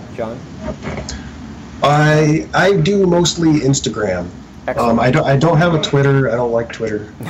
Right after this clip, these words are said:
Speaker 2: Um, <laughs> and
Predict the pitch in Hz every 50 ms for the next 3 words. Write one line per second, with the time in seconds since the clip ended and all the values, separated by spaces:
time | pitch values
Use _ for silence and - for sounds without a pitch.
0 | - - - 117 113 107 101 95 92 87 85 - - - - - - - - -
1 | - - 139 - - - - - - - - - - - - - - - - -
2 | - - - - - - - 135 131 127 123 123 123 123 117 117 113 107 104 101
3 | 95 95 -